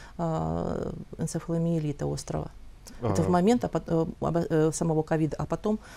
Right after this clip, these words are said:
Speaker 1: отдалённые последствия вот так вот могут сказываться.
Speaker 2: Как раз спустя четыре месяца после болезни стали, э, э, вкусы меняться.
Speaker 1: Да.
Speaker 2: То есть вот
Speaker 1: Мгм.
Speaker 2: этот вкус странный очень, ни с чем не
Speaker 1: Да.
Speaker 2: сравним.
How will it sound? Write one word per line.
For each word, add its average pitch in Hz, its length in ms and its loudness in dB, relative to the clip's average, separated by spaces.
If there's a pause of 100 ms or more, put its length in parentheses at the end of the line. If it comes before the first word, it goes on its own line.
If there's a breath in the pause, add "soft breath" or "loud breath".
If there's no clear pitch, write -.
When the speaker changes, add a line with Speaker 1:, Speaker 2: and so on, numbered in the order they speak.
(140 loud breath)
Speaker 1:
отдалённые 170 420 4
последствия 175 460 -2
вот 160 80 -4
так 165 160 -2
вот - 120 -6
могут 156 260 -2
сказываться. 147 340 -6 (100)
Speaker 2:
Как - 80 0
раз 117 200 2
спустя - 360 -2
четыре 98 340 -2
месяца 104 380 -4
после 92 300 -6
болезни 104 400 0
стали, 92 300 -2
э, 90 140 -4 (120)
э, 90 760 -6
вкусы - 380 -2
меняться. 90 500 -6
Speaker 1:
Да. 170 320 -4
Speaker 2:
То - 60 -12
есть - 120 -10
вот 175 140 -2
Speaker 1:
Мгм. 190 80 0 (120)
Speaker 2:
этот - 200 -16
вкус 131 220 -6
странный 85 480 -2
очень, 87 280 -10
ни 87 80 -6
с - 40 -6
чем 87 180 -6
не 196 60 -2
Speaker 1:
Да. 208 60 0
Speaker 2:
сравним. 82 400 -8